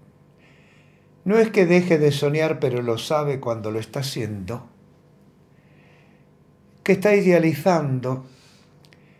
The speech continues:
una sensación que le es agradable, bella, que lo conlleva a sentirse satisfecho. Cosas, por ejemplo,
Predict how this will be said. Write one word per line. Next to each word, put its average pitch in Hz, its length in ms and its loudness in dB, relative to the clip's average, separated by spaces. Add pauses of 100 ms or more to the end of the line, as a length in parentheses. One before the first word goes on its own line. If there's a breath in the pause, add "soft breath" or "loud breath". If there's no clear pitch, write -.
(560 soft breath)
una 202 240 2
sensación 160 760 -2
que 151 160 0
le 147 260 4
es - 420 -6 (200)
agradable, 131 880 0
bella, 139 600 0 (1400 soft breath)
que 139 600 2
lo 156 300 2
conlleva 151 880 2 (480)
a 139 100 -4
sentirse 139 840 0
satisfecho. - 960 -6 (2000 soft breath)
Cosas, - 480 2
por 165 260 4
ejemplo, 143 600 0